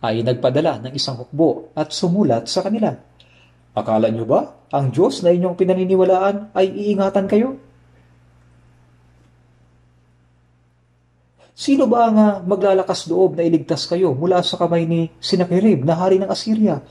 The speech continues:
"Papatayin namin kayong lahat kung hindi kayo susuko." Kaya ngayon, kinuha ni Hezekias ang sulat at pumunta sa templo at sinabi niya, "Diyos, tingnan mo ito. Isinusumpa ka ng hari ng Assyria.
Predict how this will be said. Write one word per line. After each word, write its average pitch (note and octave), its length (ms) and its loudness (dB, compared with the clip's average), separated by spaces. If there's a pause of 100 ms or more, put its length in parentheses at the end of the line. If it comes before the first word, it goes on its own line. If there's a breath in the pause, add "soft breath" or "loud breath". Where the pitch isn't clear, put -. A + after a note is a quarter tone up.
(220 loud breath)
"Papatayin C#3+ 560 -2
namin D#3 240 -2
kayong E3+ 240 2
lahat F3+ 320 0
kung F3+ 80 -2
hindi F#3 240 0
kayo G3 160 2
susuko." G#3+ 560 -2 (1400 soft breath)
Kaya G2+ 160 -2
ngayon, F3+ 400 0
kinuha F3+ 320 2
ni E3+ 240 0
Hezekias E3 800 -4
ang C3+ 160 -4
sulat C#3+ 480 0
at D#3+ 160 -4
pumunta F3 320 0
sa F3+ 160 -4
templo F#3 560 0 (160)
at A2 120 -2
sinabi C3 360 -4
niya, F2+ 320 -6 (320 loud breath)
"Diyos, G3+ 560 2
tingnan A3 320 4
mo A3 80 2
ito. A3 400 -4 (320 loud breath)
Isinusumpa A#3+ 800 0
ka G#3+ 160 2
ng G#3 160 4
hari G3 240 0
ng F#3+ 120 -4
Assyria. G3 680 -2